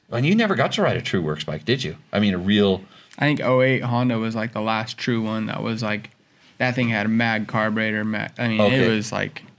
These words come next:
Speaker 1: Works. It was,
Speaker 2: Yeah.
Speaker 1: yeah. But it was, when, when did the production rule in motocross come in? That was in the
Speaker 2: eighties, right?
Speaker 1: eighties.
Speaker 2: Yeah.
Speaker 1: Yeah, that's been a long time. I, I, that pissed me off.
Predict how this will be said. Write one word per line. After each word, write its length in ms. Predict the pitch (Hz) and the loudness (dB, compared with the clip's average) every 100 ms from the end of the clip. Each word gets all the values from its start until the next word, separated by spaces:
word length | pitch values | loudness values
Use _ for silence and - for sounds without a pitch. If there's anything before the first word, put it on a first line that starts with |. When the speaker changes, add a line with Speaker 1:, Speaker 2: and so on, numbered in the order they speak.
| - | -2
Speaker 1:
Works. 400 | 95 92 - - _ | 0 0 -4 -8 _
It 80 | - | 0
was, 200 | 92 87 120 | 2 4 4
Speaker 2:
Yeah. 160 | 107 | 4
Speaker 1:
yeah. 220 | 95 78 67 - - - _ _ _ _ | 2 2 -2 -12 -20 -20 _ _ _ _
But 160 | - 107 | -2 0
it 60 | 117 | 2
was, 260 | 107 - | 2 0
when, 220 | - 160 196 | 0 0 0
when 200 | 123 170 | 0 0
did 120 | 214 | 0
the 60 | 202 | -2
production 460 | - 123 131 - 147 | 0 0 2 0 0
rule 140 | 139 | 2
in 80 | 131 | 2
motocross 480 | 110 110 117 113 - | 2 0 0 0 0
come 160 | 107 | 0
in? 280 | 113 131 - - _ _ _ - | 0 0 -4 -14 _ _ _ -4
That 100 | 160 | -2
was 120 | 208 | 0
in 80 | 151 | 0
the 120 | 104 - - 247 | 0 -4 -18 -10
Speaker 2:
eighties, 400 | 120 135 120 113 | -2 0 0 -2
right? 200 | 117 131 - | -4 -6 -6
Speaker 1:
eighties. 460 | 92 131 143 - - - - | -2 0 0 -2 -6 -12 -12
Speaker 2:
Yeah. 200 | 120 117 117 - 117 117 _ _ | -8 -6 -8 -14 -18 -20 _ _
Speaker 1:
Yeah, 380 | - 104 110 90 | -2 0 2 0
that's 180 | - 107 | -2 -4
been 140 | - 117 | 0 0
a 60 | |
long 200 | 92 90 | 2 0
time. 240 | 87 92 117 | 0 -2 0
I, 180 | 131 143 | 0 0
I, 160 | 117 | 0
that 260 | 131 123 107 | 0 0 0
pissed 200 | - 98 | 0 0
me 80 | 92 | 0
off. 300 | 78 76 76 | 0 -2 -6